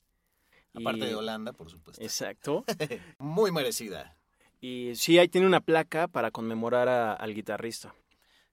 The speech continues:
Speaker 1: Que, que en paz descanse y que, pues, bueno, consulten nuevamente nuestro programa.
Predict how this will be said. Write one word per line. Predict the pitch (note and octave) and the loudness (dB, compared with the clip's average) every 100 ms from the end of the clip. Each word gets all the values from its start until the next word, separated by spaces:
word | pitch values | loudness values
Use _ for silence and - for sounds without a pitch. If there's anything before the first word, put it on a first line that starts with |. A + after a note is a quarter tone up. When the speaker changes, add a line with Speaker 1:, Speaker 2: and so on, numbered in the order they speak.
| _ | _
Speaker 1:
Que, | G2+ G2+ G2 F#2+ F#2+ E2+ | -14 -10 -10 -10 -12 -14
que | G2+ | -16
en | G2+ | -10
paz | A2+ A#2 A2 | -10 -8 -10
descanse | A2 G#2+ A#2 A#2+ A#2 C3+ C#3 C3+ | -10 -12 -12 -10 -8 -6 -6 -6
y | G#2+ G2+ | -10 -14
que, | E2+ F2+ F2+ | -16 -18 -16
pues, | E2 E2 - | -16 -16 -14
bueno, | F#2+ F2+ D#2+ _ - | -16 -16 -20 _ -18
consulten | G2 F#2+ A2 A2+ G#2 G2 | -16 -14 -12 -12 -12 -12
nuevamente | G2+ A2 G#2+ G#2 G#2+ | -10 -10 -12 -14 -14
nuestro | G2 E2+ F2 | -14 -16 -16
programa. | F#2+ G#2 A#2 C3 C3+ | -12 -8 -8 -8 -12